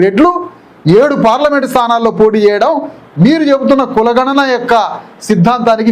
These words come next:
వ్యతిరేకం కదా అని ఈ వేదిక మించిన అడుగుతున్నాం. నువ్వు కులగణననే లెక్క చేపట్టినప్పుడు ఈ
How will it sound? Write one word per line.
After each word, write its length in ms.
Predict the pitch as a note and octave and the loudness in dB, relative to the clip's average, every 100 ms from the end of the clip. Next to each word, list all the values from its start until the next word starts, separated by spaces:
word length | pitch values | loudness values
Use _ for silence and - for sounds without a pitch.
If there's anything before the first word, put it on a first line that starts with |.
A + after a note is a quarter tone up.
| E3 | 0
వ్యతిరేకం 460 | D#3 G3+ A#3+ A#3 A3 | 0 0 2 0 0
కదా 160 | F#3+ F3+ | 0 -2
అని 100 | F#3 G3+ | -2 0
ఈ 20 | D#3 | 0
వేదిక 220 | E3 F3+ D#3 | 2 0 0
మించిన 240 | D3+ E3 D3 | -2 -2 -4
అడుగుతున్నాం. 420 | C3 C#3+ C3 A2+ - - - - _ - - | -4 -4 -6 -6 -14 -20 -20 -20 _ -8 0
నువ్వు 140 | D#4+ - F3 | 0 0 0
కులగణననే 600 | A#3 C#4+ D4+ D#4+ E4 D#4+ C#4+ D#4 - D#3+ | 0 0 0 2 2 2 0 -8 -6 0
లెక్క 180 | A#3+ B3 - | 0 0 0
చేపట్టినప్పుడు 680 | C#4 B3 B3+ G#3+ G#3 F3 A#3 D#4+ D#4 - - | 0 0 -2 -2 -2 0 0 -2 -6 -18 -6
ఈ 40 | C4+ | 0